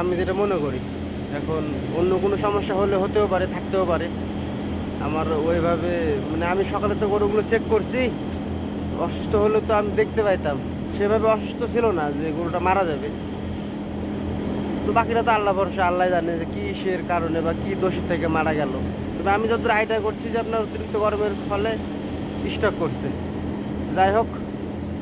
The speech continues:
কিছু করার নাই, বাকিটা আল্লাহ ভরসা। দেখা যাক সামনে কি হয় বা কি আছে বা কি বলে কফিলে, আমি আপনাদেরকে জানাবো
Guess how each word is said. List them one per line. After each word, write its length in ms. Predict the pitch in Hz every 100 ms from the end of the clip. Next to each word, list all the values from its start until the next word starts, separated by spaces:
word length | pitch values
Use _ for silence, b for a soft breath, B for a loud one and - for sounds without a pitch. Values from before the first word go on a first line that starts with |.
| - - - -
কিছু 160 | - 196
করার 260 | 208 196 185
নাই, 120 | 208 214 - - - - - - - - - - - - - - - - - - - - - - - - - - - 160
বাকিটা 420 | 165 175 180 175 - - - - - - - - - - - - - 170
আল্লাহ 180 | 170 165
ভরসা। 300 | 165 160 175
দেখা 220 | 170 175
যাক 160 | 180 -
সামনে 220 | 160 160 151 -
কি 80 | 156
হয় 280 | 139 147 147
বা 60 | 143
কি 180 | 135 151
আছে 240 | 147 - 170 - - - - - - - - - -
বা 60 | -
কি 100 | 170 147
বলে 280 | 165 165 185 175
কফিলে, 360 | 160 170 190 202 - - - - - - - 139
আমি 100 | 160
আপনাদেরকে 360 | 165 170 170 180
জানাবো 300 | 156 151 151